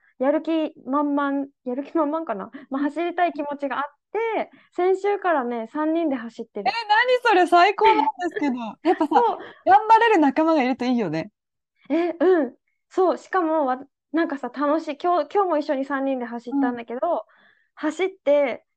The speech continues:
Speaker 1: 最後の何百メートル、さ-、三百メートルぐらいあるんかな？
Speaker 2: うん。
Speaker 1: ぐらいは、ダッシュ、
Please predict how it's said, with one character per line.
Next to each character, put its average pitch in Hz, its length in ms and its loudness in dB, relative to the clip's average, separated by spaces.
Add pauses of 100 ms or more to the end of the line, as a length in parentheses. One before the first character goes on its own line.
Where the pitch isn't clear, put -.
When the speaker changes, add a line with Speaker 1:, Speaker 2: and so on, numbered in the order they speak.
Speaker 1:
最 370 300 -4
後 302 120 -2
の 240 360 -6
何 254 260 -6
百 302 240 -4
メ 294 100 -4
ー 294 60 -8
ト 302 100 -4
ル、 285 80 -8
さ-、 302 380 -10
三 302 180 -6
百 339 220 -4
メ 330 100 -2
ー 330 60 -6
ト 330 80 -4
ル 330 80 -4
ぐ 330 100 -4
ら 269 140 -2
い - 100 -10
あ 254 80 -4
る 247 80 -4
ん 233 80 -8
か 226 100 -8
な？ 208 240 -10
Speaker 2:
う 262 60 -8
ん。 247 320 -2
Speaker 1:
ぐ 269 100 -6
ら 277 60 -2
い 285 40 0 (180)
は、 254 300 -4 (580)
ダ 330 140 2
ッ - 20 -4
シ 240 300 -12
ュ、 - 100 -14